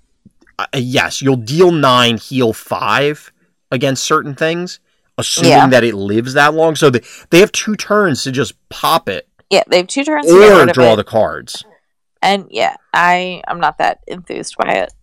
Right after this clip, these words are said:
Speaker 1: And i-, against a control deck, I think this does n-, almost nothing.
Speaker 2: Yeah.
Speaker 1: 'Cause it's like, "Oh, I'll deal four and make them discard a card." Well, congratulations. Who cares?
Speaker 2: Yeah.
Speaker 1: Um, or they could just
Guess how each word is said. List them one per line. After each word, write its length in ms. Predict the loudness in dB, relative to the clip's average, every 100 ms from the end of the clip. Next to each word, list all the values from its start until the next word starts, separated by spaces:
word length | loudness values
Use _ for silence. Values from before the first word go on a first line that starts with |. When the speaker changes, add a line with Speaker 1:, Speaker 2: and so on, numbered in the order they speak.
| _ _ _ 0
Speaker 1:
And 160 | 2 4
i-, 40 | 4 4
against 280 | 4 2 0
a 40 | -2
control 360 | -2 0 0
deck, 240 | 2 -2 -4 _ _ _
I 140 | -2 0
think 180 | 0
this 160 | 0 0
does 160 | -2 -2
n-, 140 | -6 _
almost 300 | 2 2 0
nothing. 280 | -2 -4 -8 -20 _ _ _ _ -4
Speaker 2:
Yeah. 140 | 0
Speaker 1:
'Cause 140 | 0 2
it's 80 |
like, 140 | 0 2
"Oh, 200 | 4 6 6
I'll 80 |
deal 240 | 4 4 4
four 340 | 2 2 4
and 60 | 4
make 140 | 2
them 120 | -2 -4
discard 280 | 0 2 2
a 60 |
card." 300 | 2 0 0 0
Well, 300 | 0 0 -2 _ _
congratulations. 960 | -8 0 2 2 -2 -8 -10 -18 -18 -14
Who 80 | -14
cares? 320 | -14 -20 -20 _ _ _ -18 -8
Speaker 2:
Yeah. 160 | -6 -6 _ _ _ -8
Speaker 1:
Um, 460 | -4 -2 -4 -8 -18 _ _ _ _ _ _ _
or 220 | 6 6
they 160 | 6 0
could 120 | -2
just 200 | -8 -10